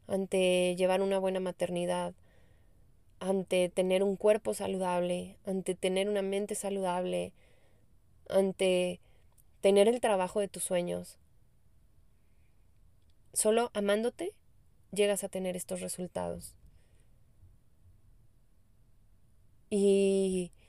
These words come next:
y créeme, había un día que yo no veía ni por dónde, ni cómo, ni nada. Y lo he dicho muchas veces, lo único que yo sabía era que tenía a mis hijos en una mano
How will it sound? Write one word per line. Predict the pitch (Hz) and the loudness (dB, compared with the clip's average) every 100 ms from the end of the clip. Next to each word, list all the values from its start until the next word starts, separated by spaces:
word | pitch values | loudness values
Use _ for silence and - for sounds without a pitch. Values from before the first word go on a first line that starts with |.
| _ _ _ - | _ _ _ -10
y | 190 | 0
créeme, | 202 202 240 254 233 - | 6 6 6 4 0 -10
había | 208 202 214 | 0 6 6
un | 220 | 6
día | 220 226 | 2 2
que | 226 | 0
yo | 220 | -2
no | 226 | 0
veía | 226 208 202 | 0 2 2
ni | 208 208 | 0 0
por | 202 190 | 0 2
dónde, | 208 233 254 | 2 4 2
ni | 254 214 | 0 -2
cómo, | 214 220 233 | 0 0 0
ni | 233 208 - - | -2 -4 -8 -4
nada. | 208 226 240 226 - - - _ - - - - - - - - - - - - - - - - - | 2 2 2 -2 -6 -14 -20 _ -20 -20 -20 -20 -20 -20 -20 -20 -20 -20 -20 -20 -20 -20 -20 -20 -8
Y | - | 4
lo | 202 | 8
he | 202 | 8
dicho | 226 - 269 | 8 0 -2
muchas | - 247 262 269 262 - | 0 0 0 0 0 -4
veces, | 190 214 220 - - - - - - | -4 -2 -2 -4 -8 -12 -16 -20 -2
lo | 208 214 | 8 8
único | 233 269 262 254 | 8 4 0 0
que | 233 | 2
yo | 214 | -2
sabía | 220 233 233 240 330 - - - - - - - - _ - | -2 -2 0 0 -2 -14 -20 -20 -20 -20 -20 -20 -20 _ -2
era | 208 208 | 2 2
que | 214 | 2
tenía | 214 214 214 - | 2 2 0 -2
a | |
mis | 214 208 - | -2 -2 -4
hijos | 220 247 240 | -2 -2 -2
en | 240 | -2
una | 240 240 | -2 -2
mano | 254 247 285 | -4 -4 -6